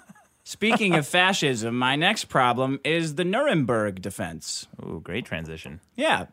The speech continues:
Speaker 2: So you know what the Nuremberg defense is?
Speaker 1: Let's define it for some of our listeners who are morons, which is a lot of them. So.
Speaker 2: Uh, the, I think it was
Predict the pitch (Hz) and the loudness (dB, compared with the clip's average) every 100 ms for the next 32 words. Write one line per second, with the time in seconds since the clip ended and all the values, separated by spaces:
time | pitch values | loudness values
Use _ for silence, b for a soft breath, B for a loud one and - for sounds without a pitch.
0 | _ _ - 175 202 190 180 180 190 190 | _ _ 2 4 4 2 2 2 2 0
1 | 185 185 190 190 196 196 202 147 190 196 | 0 -2 -2 -2 -2 -2 0 0 0 2
2 | 180 175 151 160 147 135 123 117 98 101 | 4 2 0 -2 0 0 2 2 0 -2
3 | 98 - 101 95 87 82 92 82 92 90 | -6 -4 -2 -2 -2 -4 -8 -8 -6 -4
4 | 85 - 71 156 165 165 160 - 147 143 | -4 -6 -2 2 4 4 2 0 -6 0
5 | 160 160 160 160 165 151 B B _ 135 | 2 2 2 2 0 -4 B B _ -6
6 | 139 - 196 196 151 123 117 107 107 107 | -6 -6 -6 -4 -2 0 2 2 2 -2
7 | 107 110 | -4 -6